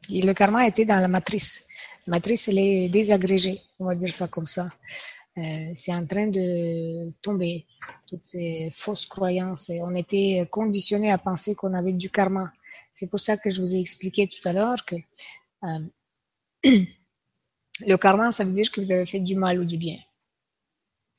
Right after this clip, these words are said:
Hein ? Alors que vous avez ni fait du mal, ni du bien. Vous avez tout simplement expérimenté la terre. C'est tout.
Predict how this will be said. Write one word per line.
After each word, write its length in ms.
Hein ? 180
Alors 200
que 100
vous 140
avez 260
ni 180
fait 160
du 120
mal, 260
ni 160
du 100
bien. 320
Vous 140
avez 160
tout 100
simplement 400
expérimenté 840
la 220
terre. 360
C'est 140
tout. 220